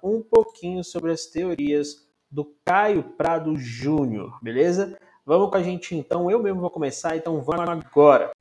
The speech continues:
Então vamos fazer a análise agora do Caio Prado Júnior, que ele vai também tá nessa geração de trinta, então ele vai analisar essa formulação histórica a partir da perspectiva colonialista,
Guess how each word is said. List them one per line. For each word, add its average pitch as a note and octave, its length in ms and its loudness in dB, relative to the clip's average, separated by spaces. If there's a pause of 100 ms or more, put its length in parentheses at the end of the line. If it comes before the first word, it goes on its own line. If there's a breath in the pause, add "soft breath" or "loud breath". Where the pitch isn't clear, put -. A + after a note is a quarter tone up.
(240)
Então F#3+ 580 6
vamos G3 240 4
fazer F#3 280 8
a F#3 40 6
análise E3+ 380 6
agora D#3 320 4
do D#3+ 80 -2
Caio G3+ 260 0
Prado F3 300 2
Júnior, C#3+ 560 -2
que - 160 -2
ele D3 180 8
vai D#3+ 180 4
também F3+ 360 0
tá D#3+ 120 0
nessa C#3+ 240 4
geração C3 400 4
de A#2+ 140 -6
trinta, D#3 380 0
então C3+ 360 -2
ele C3 180 4
vai B2 120 6
analisar B2+ 500 4
essa A#2+ 680 6
formulação D3+ 680 2
histórica A2+ 560 0
a - 40 -2
partir A2+ 260 -2
da A2+ 80 0
perspectiva A2 500 -4
colonialista, D#3 720 4